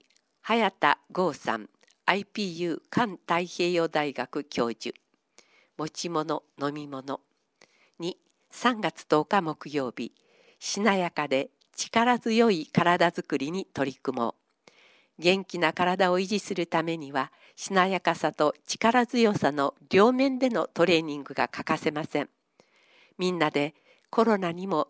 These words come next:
自粛にも負けない体づくりをしていきましょう。講師、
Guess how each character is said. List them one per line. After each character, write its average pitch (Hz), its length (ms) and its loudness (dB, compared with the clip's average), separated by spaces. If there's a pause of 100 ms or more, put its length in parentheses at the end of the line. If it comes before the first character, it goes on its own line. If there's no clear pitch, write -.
(100)
自 165 120 -2
粛 - 280 -2
に 240 140 -2
も 175 260 0
負 147 160 0
け 226 160 0
な 247 140 0
い 185 80 -2
体 170 420 2
づ - 100 -10
く - 140 -8
り 151 160 -2
を 180 80 0
し - 80 -10
て 180 100 -2
い 165 80 -4
き 151 140 -8
ま 151 120 -2
し 156 160 0
ょ - 160 2
う。 - 640 -20 (240)
講 185 200 0
師、 - 380 -8